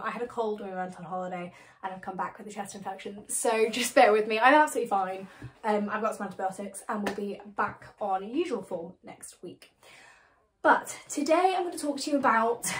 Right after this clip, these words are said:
a little project I undertook earlier this month, uh, with one of my best friends,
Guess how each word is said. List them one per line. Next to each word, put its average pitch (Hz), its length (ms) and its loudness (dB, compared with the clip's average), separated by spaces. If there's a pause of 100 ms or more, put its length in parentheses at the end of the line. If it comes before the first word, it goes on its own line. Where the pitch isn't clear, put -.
(460)
a 247 60 2
little 247 240 0
project 233 380 -2
I 233 80 4
undertook 226 500 -2
earlier 208 320 -2
this 185 220 -10
month, 226 340 -10 (500)
uh, 208 280 2
with 220 140 -2
one 202 120 -4
of - 20 -4
my 190 100 -2
best 185 200 -4
friends, 185 540 -8